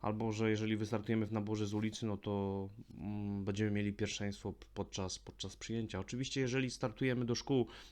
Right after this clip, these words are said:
nie mamy za klasy pożarnicze żadnych dodatkowych przywilejów, ale jeżeli chodzi o nabór z ulicy, no to niektóre komendy dają dodatkowe punkty za to, że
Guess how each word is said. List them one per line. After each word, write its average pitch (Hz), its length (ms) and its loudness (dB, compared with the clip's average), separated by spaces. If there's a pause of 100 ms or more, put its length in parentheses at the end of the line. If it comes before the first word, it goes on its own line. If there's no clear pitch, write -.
nie 120 140 6
mamy 117 480 4
za 107 160 0
klasy 107 300 -4
pożarnicze 110 640 0 (280)
żadnych 113 280 4
dodatkowych 107 500 0
przywilejów, 113 720 0 (640)
ale 143 280 10
jeżeli 135 380 4
chodzi 131 420 -2
o 127 120 0
nabór 127 280 2
z 110 60 0
ulicy, 165 280 0
no 170 160 4
to 170 140 4
niektóre 147 400 4
komendy 117 640 4 (280)
dają 110 440 2
dodatkowe 104 420 2
punkty 104 360 -2
za 98 140 0
to, 98 140 -6
że 95 300 -2